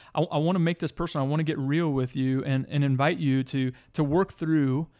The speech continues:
uh, four questions here, um, and, and then an exercise at the end of this podcast. But,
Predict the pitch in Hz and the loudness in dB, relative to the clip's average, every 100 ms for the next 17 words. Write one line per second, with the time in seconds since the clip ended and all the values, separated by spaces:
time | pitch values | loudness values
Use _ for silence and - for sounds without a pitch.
0 | _ 151 135 - 170 165 - 156 - 135 | _ -8 -6 -2 0 0 0 0 0 -2
1 | 123 - 127 127 127 _ _ - 131 123 | -2 -2 -2 -2 -6 _ _ -4 -2 -2
2 | 127 151 - 156 185 220 165 - 151 - | 0 0 2 4 4 4 0 0 -4 -2
3 | 123 120 117 147 127 143 151 139 139 - | -2 -2 -4 -8 -4 0 0 0 -4 -4
4 | 131 131 120 123 - 143 | -4 -4 -6 -6 -4 -4